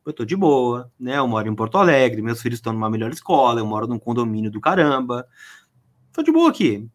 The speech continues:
Minha pressão é vir aqui treinar e jogar, mesmo que eu não concorde. É o que tá acontecendo. É o que tá acontecendo.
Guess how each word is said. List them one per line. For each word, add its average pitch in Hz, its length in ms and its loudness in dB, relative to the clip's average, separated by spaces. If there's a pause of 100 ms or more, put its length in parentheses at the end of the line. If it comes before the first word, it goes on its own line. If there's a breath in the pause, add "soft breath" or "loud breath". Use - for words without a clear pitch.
Minha 185 240 -2
pressão 196 480 2
é 277 200 6
vir 226 320 6
aqui 214 200 4
treinar 202 340 4
e 190 40 4
jogar, 254 240 4
mesmo 131 200 0
que 190 40 0
eu 196 40 0
não 214 100 2
concorde. 220 520 2 (920 soft breath)
É 320 40 -4
o 294 60 -2
que - 80 -20
tá 147 100 -4
acontecendo. 135 680 -8 (720)
É 110 80 -10
o 104 40 -8
que - 120 -20
tá 107 80 -8
acontecendo. 110 680 -10